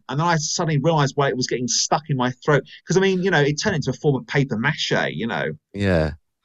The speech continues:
Speaker 2: So d-, what did
Speaker 1: Um,
Speaker 2: you, did you pull out this half-eaten thing, or did you just eat
Speaker 1: Well,
Speaker 2: it?
Speaker 1: that's the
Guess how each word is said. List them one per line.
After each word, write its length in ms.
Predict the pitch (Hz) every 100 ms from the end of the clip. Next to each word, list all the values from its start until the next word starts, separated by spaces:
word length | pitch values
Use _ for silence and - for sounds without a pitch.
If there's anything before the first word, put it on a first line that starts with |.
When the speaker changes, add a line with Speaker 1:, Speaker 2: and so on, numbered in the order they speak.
| _ -
Speaker 2:
So 140 | 120
d-, 160 | 127 123
what 120 | 120 -
did 120 | 113
Speaker 1:
Um, 40 |
Speaker 2:
you, 40 | 170
did 200 | 131 127
you 80 | 147
pull 260 | - 143
out 200 | 131 131
this 120 | 120 -
half-eaten 600 | 123 113 120 - 113 110
thing, 180 | 131
or 80 | 135
did 140 | 113 101
you 80 |
just 180 | 92 95
eat 140 | 95 90
Speaker 1:
Well, 200 | 185 185
Speaker 2:
it? 20 |
Speaker 1:
that's 320 | 226 117 -
the 180 | 139